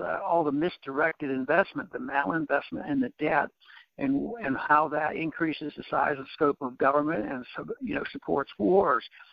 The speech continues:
So they want you to avoid that and not think that the Fed has a whole lot to do with that. And they'll say, "Well, there's no inflation," you know, and they'll argue those stories. Uh, but they do a lot of propagandizing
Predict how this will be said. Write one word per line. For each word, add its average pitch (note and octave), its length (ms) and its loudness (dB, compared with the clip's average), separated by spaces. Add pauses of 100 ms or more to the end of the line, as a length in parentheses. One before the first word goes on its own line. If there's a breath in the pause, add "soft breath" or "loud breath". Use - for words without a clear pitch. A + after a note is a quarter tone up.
(280 loud breath)
So D3 100 2
they G3 100 4
want F3+ 280 0
you F3 100 -2
to D3 120 0
avoid C3 540 4
that D#3+ 440 0
and C#3+ 160 -8
not D3 280 -4
think D#3+ 180 -8
that - 160 -12
the - 160 -6
Fed F#3 260 0
has D3 260 -2 (360)
a - 60 -8
whole F3 260 2
lot C#3 300 2
to B2+ 80 -8
do A2+ 220 0
with C3 220 2
that. C3 280 2 (400 loud breath)
And C#3 240 0
they'll C#3 200 0
say, B2+ 160 0
"Well, A#2+ 300 2
there's B2+ 240 0
no D3 300 2
inflation," C3+ 800 0
you D3 140 2
know, C3 280 2
and D#3 200 -2
they'll C#3+ 120 0
argue C#3 380 0
those F#3+ 260 0
stories. D3 460 0 (500 loud breath)
Uh, C3+ 180 2
but D3+ 200 0
they E3+ 140 4
do G3 260 4
a G3+ 140 0
lot F3 360 2
of - 100 -6
propagandizing C#3 1120 -2